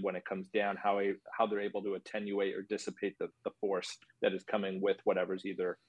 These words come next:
if they're loaded and have something on their back, as well as even just their natural body weight. And there's a lot of different measures that you can take from that. And so, and we can even dive a lot deeper into that, but just from the ca-, just from that one jump, you know, you can get an understanding of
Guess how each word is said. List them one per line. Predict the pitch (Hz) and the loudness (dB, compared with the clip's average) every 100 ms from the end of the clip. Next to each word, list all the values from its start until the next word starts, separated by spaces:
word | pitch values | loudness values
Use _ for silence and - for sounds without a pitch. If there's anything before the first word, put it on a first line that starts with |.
| _ | _
if | - - | -4 0
they're | 92 90 | 0 2
loaded | 95 110 139 | 4 6 6
and | 117 | 4
have | 107 98 - | 0 0 0
something | 95 92 92 | -4 -2 -4
on | 85 | -4
their | 87 | -2
back, | 92 120 69 - - 101 | 2 2 2 -2 -6 -6
as | 101 | 0
well | 98 95 | 4 4
as | 92 - | 4 0
even | 95 92 | -4 -2
just | 92 92 - | -2 -4 -4
their | 95 | -4
natural | 87 85 87 85 | -4 -4 -6 0
body | 87 87 92 | 2 2 2
weight. | 92 90 - - - - | 4 2 0 -18 -20 -4
And | - 123 | 4 6
there's | 131 | 6
a | 127 | 8
lot | 139 156 | 6 6
of | 160 | 4
different | 151 131 110 | 0 0 0
measures | 110 107 104 - | 0 0 -4 -4
that | 92 | -4
you | 98 | -6
can | 98 | -6
take | 90 101 95 - | -4 -2 -2 -2
from | 98 | -4
that. | 95 87 95 | -2 -4 -6
And | 95 | 0
so, | 110 104 | 4 4
and | 104 98 110 | 4 0 0
we | 113 | 0
can | - 107 | 0 -2
even | 104 104 98 95 | -2 -2 -4 0
dive | 95 98 95 98 | 2 2 0 -2
a | |
lot | 98 92 - | 0 0 -4
deeper | 95 92 | -10 -4
into | 92 92 - | -6 -6 -2
that, | 90 - | -2 -2
but | 90 | -2
just | 147 - | 0 0
from | 131 | -2
the | 113 | -2
ca-, | - 113 120 | -2 -4 -2
just | - 160 | 0 0
from | 156 127 | 0 2
that | 104 - | 2 0
one | 104 110 117 107 | 0 2 2 -2
jump, | - 95 - _ _ - - - | -2 -2 -2 _ _ -20 -8 2
you | |
know, | 104 | 4
you | 107 | 4
can | - 113 | 4 4
get | 113 | 4
an | 107 | 4
understanding | 110 101 - - 107 104 | 2 2 0 0 0 0
of | 98 | -2